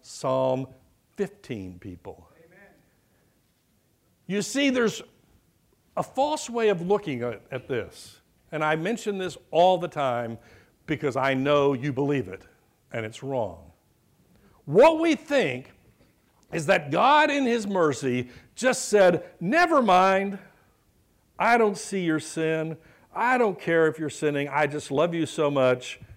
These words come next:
Speaker 1: Come on in." No.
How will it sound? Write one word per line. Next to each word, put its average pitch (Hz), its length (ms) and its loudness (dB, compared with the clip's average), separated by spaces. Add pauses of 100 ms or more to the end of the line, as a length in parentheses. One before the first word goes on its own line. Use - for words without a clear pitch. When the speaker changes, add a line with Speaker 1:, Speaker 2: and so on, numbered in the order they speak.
(160)
Speaker 1:
Come 143 320 2
on 120 200 0
in." 92 300 -8 (1400)
No. 104 520 -8